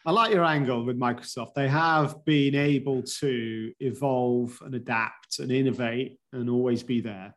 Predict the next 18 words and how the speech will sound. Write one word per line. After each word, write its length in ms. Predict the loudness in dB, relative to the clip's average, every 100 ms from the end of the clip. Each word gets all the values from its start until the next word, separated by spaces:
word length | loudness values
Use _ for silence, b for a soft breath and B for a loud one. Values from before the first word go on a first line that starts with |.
| _
through 260 | -2 2
the 80 | 4
decades 480 | 2 0 0 0 0
and 100 | -2
decades 460 | -4 -6 -6 -6 -4
and 100 | -4
decades. 560 | -4 -4 -8 -10 -6
And 80 | -2
all 180 | 2 4
the 140 | 4
other 240 | 4 2 -2
fangs 720 | -2 -2 0 -2 -4 -8 -8
haven't 320 | -4 0 0
yet 280 | 2 0 2
been 160 | 0 0
tested 480 | 0 -2 -2 -6 -10
on 220 | -12 -14
that. 120 | -16